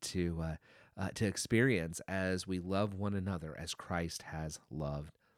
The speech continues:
us. I am so glad that you've joined us today. I am so glad that we continue on this journey together, talking about passion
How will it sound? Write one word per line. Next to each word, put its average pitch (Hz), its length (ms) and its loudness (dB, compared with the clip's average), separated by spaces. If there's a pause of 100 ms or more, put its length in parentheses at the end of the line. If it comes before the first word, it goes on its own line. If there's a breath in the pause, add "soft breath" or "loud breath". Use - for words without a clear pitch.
(140)
us. 95 460 4 (420 loud breath)
I 151 100 12
am 135 160 12
so - 360 12
glad 104 300 8
that 90 60 -2
you've 90 140 -2
joined 92 300 0
us 85 100 -2
today. 85 320 -2
I 95 120 4
am 95 100 0
so 113 260 2
glad 98 360 6
that 92 80 0
we 95 100 2
continue 113 480 2
on 92 140 4
this 87 160 0
journey 104 400 2
together, 98 500 2 (240 loud breath)
talking 147 400 6
about 90 240 2
passion 117 640 2